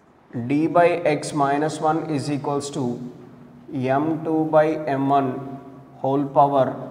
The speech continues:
one by three. Applying cube root on both sides, D by X minus one is equals to. So from this D by X is equals to M two by M one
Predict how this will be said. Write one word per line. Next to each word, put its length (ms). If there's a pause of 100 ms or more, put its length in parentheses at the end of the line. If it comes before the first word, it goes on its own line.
(280)
one 200
by 80 (120)
three. 160 (180)
Applying 420
cube 240
root 200
on 140
both 200
sides, 200 (640)
D 140
by 160 (140)
X 100
minus 340 (100)
one 100 (120)
is 160
equals 360
to. 80 (400)
So 260
from 220
this 120 (960)
D 140
by 200 (280)
X 140 (120)
is 180
equals 400
to 60 (120)
M 160 (120)
two 160 (100)
by 80 (300)
M 120
one 220